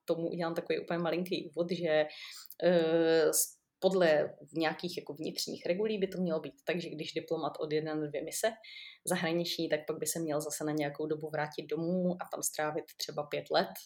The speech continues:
Myslím, že to je na americké straně a po těch pěti letech zase může žádat o nějaký další. Ale jako není to pravidlo, když, eh, protože třeba Amerika má fakt ambasádu skoro v každé zemi světa,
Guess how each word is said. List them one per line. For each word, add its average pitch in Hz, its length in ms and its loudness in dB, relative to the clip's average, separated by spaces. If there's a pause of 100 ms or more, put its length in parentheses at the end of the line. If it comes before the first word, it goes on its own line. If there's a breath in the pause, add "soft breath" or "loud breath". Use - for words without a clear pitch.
(160)
Myslím, 156 300 -6
že 170 80 -2
to 160 120 -6
je 160 60 -2
na 160 100 0
americké 160 480 -4
straně 156 320 -2 (380 loud breath)
a - 40 -2
po 143 120 -2
těch - 200 -8
pěti 151 280 0
letech 147 300 -2
zase 147 240 -2
může 151 240 -2
žádat 147 300 0 (100)
o - 40 -4
nějaký 147 300 -4
další. - 400 -2
Ale 160 160 6
jako 165 180 2
není 165 240 4
to 175 120 -2
pravidlo, 156 440 -2
když, 156 220 -4 (300)
eh, 165 60 6 (600)
protože 160 340 -4
třeba 160 260 -2
Amerika 156 460 -2
má 156 120 0
fakt - 420 -12
ambasádu 156 460 -2
skoro 160 260 -2
v - 60 -12
každé 151 300 -2
zemi 160 200 -4
světa, - 300 -6